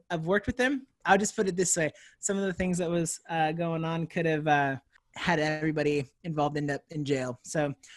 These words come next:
I'm really glad and thankful that I don't work with them, but I'm thankful that I also learned a lot 'cause I learned about grit. I learned about real estate.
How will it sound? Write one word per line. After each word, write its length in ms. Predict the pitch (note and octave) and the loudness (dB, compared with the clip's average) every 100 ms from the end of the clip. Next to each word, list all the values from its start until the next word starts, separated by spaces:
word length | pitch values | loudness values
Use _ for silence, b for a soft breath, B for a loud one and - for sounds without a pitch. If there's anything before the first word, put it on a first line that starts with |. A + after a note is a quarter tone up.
| b | b
I'm 80 | E3 | 0
really 180 | F#3+ G3+ | 4 8
glad 400 | G3+ G#3 G#3+ G3 F#3 | 10 10 10 6 0
and 100 | E3 | 0
thankful 300 | F#3 F#3+ F#3 | 0 2 4
that 100 | E3+ | 6
I 40 | |
don't 180 | F3 E3+ | 6 4
work 180 | E3 F3+ | 2 0
with 100 | G3 | -2
them, 120 | G#3+ | 0
but 320 | F3+ B3+ A3 - F#3+ | 4 4 4 0 -6
I'm 180 | F#3+ | -4
thankful 320 | F#3 G3+ G3+ G3 | -2 -4 -4 -2
that 120 | F3 | 0
I 100 | F3 | 0
also 400 | F3 - F3 E3 b b - | 0 0 -2 -2 b b -6
learned 320 | D#3+ G#3+ A3 | 2 4 4
a 40 | |
lot 340 | D#3 D3 F3 - | 4 2 0 -2
'cause 320 | E3 D3+ - - | -4 0 -2 -4
I 60 | E3+ | -6
learned 180 | E3 E3 | -4 -2
about 260 | D#3 C#3+ | -2 -4
grit. 280 | D3+ F#3 G3+ - | 0 2 2 0
I 40 | |
learned 240 | D3+ D3+ D3 | -6 -4 -4
about 300 | C#3+ C#3 - b b - | -2 -4 -6 b b 0
real 160 | F#3 | 2
estate. 480 | G3+ G3 G3 F#3+ F#3 | 4 2 0 0 0